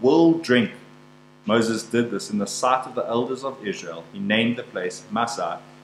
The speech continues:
and Meribah because the Israelites complained because they tested the Lord, saying, "Is the Lord not among us?"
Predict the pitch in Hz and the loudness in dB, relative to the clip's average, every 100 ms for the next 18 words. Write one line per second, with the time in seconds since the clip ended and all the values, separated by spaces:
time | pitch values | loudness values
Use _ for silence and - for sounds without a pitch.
0 | - 113 101 98 - - 101 107 107 92 | -10 0 2 2 -6 -12 -2 2 4 4
1 | 85 82 - - - 101 101 - 101 127 | 0 -2 -6 -16 -10 -4 -4 -4 -2 0
2 | 120 107 92 92 - - 98 - 107 92 | 2 4 4 4 -2 -8 -8 0 0 0
3 | 87 - - - 95 95 90 - 107 - | -4 -12 -18 -12 -6 -6 -6 -6 -8 -10
4 | 107 95 90 90 - 92 90 - 104 98 | -14 -8 -8 -8 -6 -4 -4 -6 -6 -6
5 | - 98 95 92 92 - - - 95 92 | -8 -4 -4 -4 -10 -18 -20 -16 -6 -6
6 | - - 92 87 87 85 - - | -6 -12 -10 -10 -8 -12 -14 -18